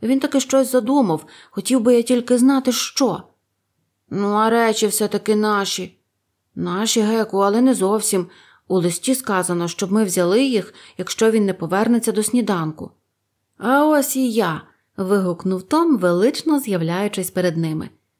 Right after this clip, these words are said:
Це був чудовий театральний ефект. Незабаром вони влаштували собі сніданок з шинки та риби і сумлінно його знищили. За сніданком Том розповів і трохи прикрасив свої пригоди.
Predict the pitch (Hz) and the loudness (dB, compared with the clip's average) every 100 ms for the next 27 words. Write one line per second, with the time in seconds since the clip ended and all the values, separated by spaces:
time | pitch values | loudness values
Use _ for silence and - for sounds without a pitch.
0 | _ - 202 175 190 180 - - 320 240 | _ -6 -2 0 0 -2 -4 -2 0 0
1 | 175 185 208 262 285 285 180 170 175 185 | 0 2 2 2 0 -2 -4 -4 -4 -2
2 | 185 185 170 - 156 - - - _ _ | -2 -2 -6 -8 -8 -8 -16 -20 _ _
3 | _ _ - 202 196 185 208 208 190 196 | _ _ -2 0 0 0 2 2 0 0
4 | 202 185 185 - 190 190 185 - 170 170 | -2 -2 -6 -4 -4 -4 -4 -8 -8 -6
5 | 185 180 214 196 175 - - 202 262 269 | -4 -4 -4 -4 -6 -6 -6 -4 -2 -2
6 | 277 277 202 156 147 - - - 175 165 | -2 0 0 -2 -4 -6 -20 -8 -4 -4
7 | - 156 156 277 359 214 180 202 165 151 | -2 -2 0 2 2 0 -2 -2 -2 -4
8 | - - - - _ _ _ _ - 175 | -8 -10 -10 -14 _ _ _ _ -6 -2
9 | 170 185 170 226 240 180 170 190 190 180 | 0 -2 -2 -2 -2 -4 -4 -4 -2 -4
10 | 175 196 220 247 - - 262 311 285 208 | -4 -6 -4 -4 -6 -8 -6 -4 -2 -2
11 | 175 - 151 - 277 311 196 170 - _ | -2 -6 -6 -4 -4 -2 -4 -6 -18 _
12 | - 180 202 220 233 190 151 165 | -6 -4 -2 -2 -2 -2 -4 -8